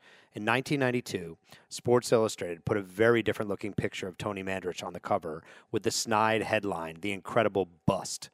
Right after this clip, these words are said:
Mandrich was not re-signed by the Packers following the ninety-two season, but what people didn't know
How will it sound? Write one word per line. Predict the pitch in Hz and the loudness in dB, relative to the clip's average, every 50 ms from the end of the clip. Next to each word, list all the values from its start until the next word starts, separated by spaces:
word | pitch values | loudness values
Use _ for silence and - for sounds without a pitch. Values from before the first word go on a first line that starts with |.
| _ _ _ _ - - _ _ - | _ _ _ _ -20 -20 _ _ 0
Mandrich | 107 117 120 123 113 - | 2 2 2 2 0 -2
was | - 110 92 107 | -2 -4 -2 0
not | 110 107 120 139 147 131 | 2 4 4 4 2 2
re-signed | 127 113 - - 113 98 98 98 | 0 0 0 -2 -4 -4 -4 -4
by | 98 95 | -4 -4
the | 95 - | -2 0
Packers | - 101 95 92 - 92 92 | 0 0 0 0 -2 -8 -8
following | - - 104 95 95 98 95 95 | -2 -2 -2 -2 -2 -4 -6 -6
the | 98 | -6
ninety-two | 98 95 92 92 92 - - 98 | -4 -4 -6 -6 -8 -10 -10 -8
season, | - - - 127 120 101 - - - _ _ - - - - - - | -6 -4 -2 -2 -2 -4 -6 -10 -18 _ _ -20 -20 -20 -16 -6 -2
but | 117 | 0
what | 107 113 113 - | 2 2 2 2
people | 135 123 - 120 | 2 0 2 0
didn't | 104 92 - 117 123 127 143 139 117 104 | 0 0 2 2 2 2 0 -4 -4 -2
know | 95 82 78 76 78 85 104 | -2 -2 -2 -4 -6 -10 -14